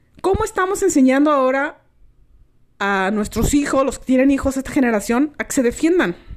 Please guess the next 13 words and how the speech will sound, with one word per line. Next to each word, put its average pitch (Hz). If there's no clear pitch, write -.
a 262
que 285
resuelvan 302
los 294
problemas, 254
a 254
que 233
tengan 311
que 302
lidiar 262
con 220
la 214
frustración? 247